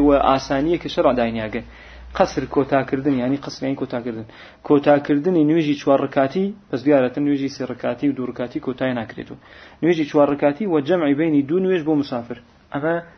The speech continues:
یەکێ لە ئەو ئەسبابە سەکە. معمولاً سەفەر وەکو حەدیثە فەرمێ: «السەفەر قطعة من العذاب. يمنع أحدكم شرابه وطعامه ونومه إلى آخره.» سەفەر قەتعەیەکە لە عەزاب. تۆ ئەکەویتە ڕێ،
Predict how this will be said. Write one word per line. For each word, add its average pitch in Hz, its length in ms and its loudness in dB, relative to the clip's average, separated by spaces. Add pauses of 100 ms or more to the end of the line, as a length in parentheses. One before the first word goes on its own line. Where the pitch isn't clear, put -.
(140)
یەکێ 156 240 -2
لە 151 100 4
ئەو 156 140 2
ئەسبابە 131 360 -4 (100)
سەکە. 127 180 -8
معمولاً 147 460 -2 (240)
سەفەر 160 280 0
وەکو 156 280 -4
حەدیثە 143 380 -4
فەرمێ: 131 280 -10
«السەفەر 143 320 -8 (140)
قطعة - 380 -12
من 127 160 -10
العذاب. 117 440 -8 (960)
يمنع 139 360 -2
أحدكم 135 520 -6
شرابه 127 460 -4
وطعامه 123 640 -6
ونومه 120 600 -6
إلى 120 180 -10
آخره.» - 180 -20 (1040)
سەفەر 165 260 -2
قەتعەیەکە 208 480 2
لە 117 120 -4
عەزاب. 110 320 -12
تۆ - 140 -12
ئەکەویتە 170 480 -8
ڕێ، 160 280 -2